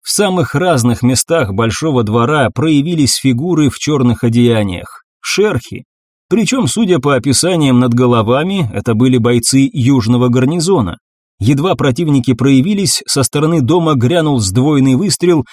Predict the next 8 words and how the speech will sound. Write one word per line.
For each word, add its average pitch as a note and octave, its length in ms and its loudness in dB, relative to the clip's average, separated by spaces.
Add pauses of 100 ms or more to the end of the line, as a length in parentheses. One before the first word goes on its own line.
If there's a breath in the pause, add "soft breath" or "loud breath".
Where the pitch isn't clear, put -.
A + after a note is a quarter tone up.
(120 loud breath)
и C3+ 80 -2
два C#3 220 2
ближайших C#3+ 640 0
лучника A#2+ 480 0
шерха C3+ 480 0
рухнули B2 460 2
на A#2+ 240 2
земь. F#2 240 -6